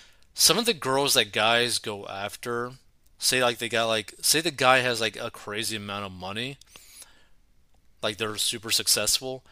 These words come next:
they still might go after some lady and, like, simp after her.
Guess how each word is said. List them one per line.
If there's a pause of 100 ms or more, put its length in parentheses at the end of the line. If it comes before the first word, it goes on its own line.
(420)
they
still
might
go
after
some (220)
lady (1800)
and,
like,
simp
after
her.